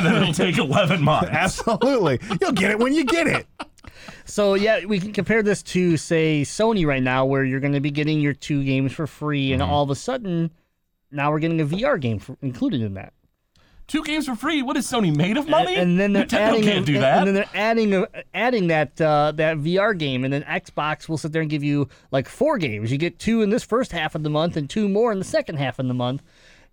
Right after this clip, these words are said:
Speaker 3: Yet Nintendo can't co-, can't even just come up and say, "Hey, we're going to give you one game." Like, I don't care what it is, just have a schedule for me,
Speaker 1: <laughs>
Speaker 3: please.
Speaker 2: Two, two,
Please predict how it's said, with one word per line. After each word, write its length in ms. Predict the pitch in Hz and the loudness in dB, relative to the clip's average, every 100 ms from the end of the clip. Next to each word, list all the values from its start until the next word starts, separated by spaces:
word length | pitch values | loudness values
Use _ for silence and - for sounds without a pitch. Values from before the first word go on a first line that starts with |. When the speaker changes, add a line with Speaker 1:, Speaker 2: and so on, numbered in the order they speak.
| _ | _
Speaker 3:
Yet 320 | 170 180 165 _ - | 0 0 -2 _ -8
Nintendo 500 | 180 180 226 233 214 | -4 -2 0 0 0
can't 380 | - 190 175 117 _ | -2 -2 -2 -6 _
co-, 200 | - 196 - - | -8 -6 -8 -12
can't 200 | - 190 | -4 0
even 260 | 185 170 156 | 0 0 -2
just 260 | 160 139 - _ _ _ _ | -2 -4 -8 _ _ _ _
come 160 | 170 | -2
up 140 | 170 160 | -2 0
and 100 | 147 | -4
say, 200 | 160 139 | -2 -2
"Hey, 280 | - 180 - _ _ _ _ _ - | -2 -6 -10 _ _ _ _ _ -6
we're 160 | 131 | -2
going 300 | 135 151 156 | 0 0 0
to 100 | 143 | -2
give 240 | 143 147 139 | -2 -2 -2
you 360 | 135 127 123 - _ _ | -2 0 -2 -4 _ _
one 280 | 147 294 302 | -2 0 0
game." 320 | 170 240 233 165 | 0 -2 -2 -2
Like, 160 | 180 | 0
I 80 | 185 | 2
don't 180 | 339 311 | 0 2
care 160 | 392 | 0
what 140 | - 208 | 2 2
it 80 | 220 | 2
is, 280 | 339 190 160 | 2 2 0
just 180 | 247 | -2
have 160 | 240 180 | 0 -2
a 20 | |
schedule 460 | - 320 330 170 135 | 0 2 2 2 0
for 200 | 170 151 | 2 2
me, 140 | 127 | 0
Speaker 1:
<laughs> 360 | - - - - | -2 -6 -10 -4
Speaker 3:
please. 640 | - 403 214 90 - - | 0 2 0 -6 -14 -14
Speaker 2:
Two, 180 | - 190 - - | -2 -2 -2 -8
two, 180 | - - | -8 -4